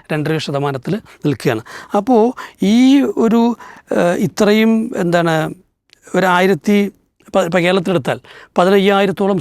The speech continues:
സ്കൂളുകളിൽ ഒരു മുന്നൂറ് സ്കൂളുകളിൽ ഇനിയിപ്പോൾ ഇത് നടപ്പാക്കിക്കൊണ്ട് തന്നെ ഒരു ക്വാളിറ്റി, ഏഹ്, റൈസിങ് നടത്താൻ കഴിയും, അല്ലെങ്കിൽ അതൊരു ഒറ്റമൂലിയാണ് എന്ന രൂപത്തിലുള്ള ഒരു വാദമാണ് ഒന്നാമത്തെ ഒരു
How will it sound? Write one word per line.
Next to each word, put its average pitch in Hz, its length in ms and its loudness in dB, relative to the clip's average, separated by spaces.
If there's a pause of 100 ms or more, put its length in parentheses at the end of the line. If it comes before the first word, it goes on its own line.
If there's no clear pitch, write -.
സ്കൂളുകളിൽ 156 500 -2 (480)
ഒരു 254 100 2 (120)
മുന്നൂറ് 226 380 2 (120)
സ്കൂളുകളിൽ 156 640 -2
ഇനിയിപ്പോൾ 170 300 -6
ഇത് 180 180 -4
നടപ്പാക്കിക്കൊണ്ട് 180 960 -2
തന്നെ 120 280 -4 (440)
ഒരു 220 140 2 (160)
ക്വാളിറ്റി, 202 680 -2 (580)
ഏഹ്, 180 200 -2
റൈസിങ് 160 720 -2 (520)
നടത്താൻ 156 500 -4 (120)
കഴിയും, 151 360 -4
അല്ലെങ്കിൽ 151 280 -6
അതൊരു 160 220 -4
ഒറ്റമൂലിയാണ് 165 1000 0 (460)
എന്ന 220 180 0 (120)
രൂപത്തിലുള്ള 139 720 -4 (640)
ഒരു 160 140 0 (140)
വാദമാണ് 135 760 -6 (440)
ഒന്നാമത്തെ 220 560 -2
ഒരു 139 80 -6